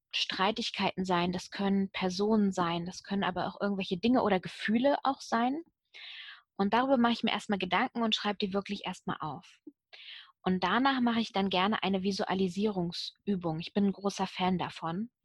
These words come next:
Das heißt, ich stelle mir, ich mach, schließe die Augen und stelle mir vor, ich bin in einem weißen, leeren Raum.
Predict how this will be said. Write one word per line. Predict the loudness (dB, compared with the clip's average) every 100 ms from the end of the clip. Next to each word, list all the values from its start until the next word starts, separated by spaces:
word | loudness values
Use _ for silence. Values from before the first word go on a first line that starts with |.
| -20 -20 -18 -18 -20 _
Das | -2
heißt, | 2 2
ich | 2
stelle | 4 4
mir, | 4 2
ich | 0
mach, | 0
schließe | 0 -2 -2
die | -2 0
Augen | 0 0
und | 0 0
stelle | 0 0
mir | 0
vor, | 0 0 0
ich | 0
bin | 0
in | 0 0
einem | 0 0 0
weißen, | 2 2 0 0 2
leeren | 4 2 2 0
Raum. | 0 -4 -6 -12